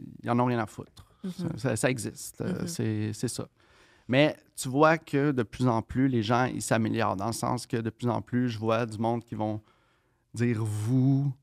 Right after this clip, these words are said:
Speaker 1: qui vont
Speaker 2: Mhm.
Speaker 1: pas s'essayer à genrer parce qu'ils sont pas sûrs.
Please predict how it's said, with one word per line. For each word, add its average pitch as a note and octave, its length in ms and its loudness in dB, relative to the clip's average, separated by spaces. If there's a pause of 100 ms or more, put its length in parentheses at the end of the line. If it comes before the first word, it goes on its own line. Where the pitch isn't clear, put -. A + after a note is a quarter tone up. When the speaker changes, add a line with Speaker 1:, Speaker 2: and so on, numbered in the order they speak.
(340)
Speaker 1:
qui F3 100 -6
vont B2+ 160 2
Speaker 2:
Mhm. G#3+ 60 -6
Speaker 1:
pas C#3 140 2
s'essayer B2+ 800 2
à A#2 120 6
genrer A#2+ 800 0
parce - 200 -4
qu'ils - 100 -14
sont A#2 180 0
pas A2+ 160 0
sûrs. C#3 580 0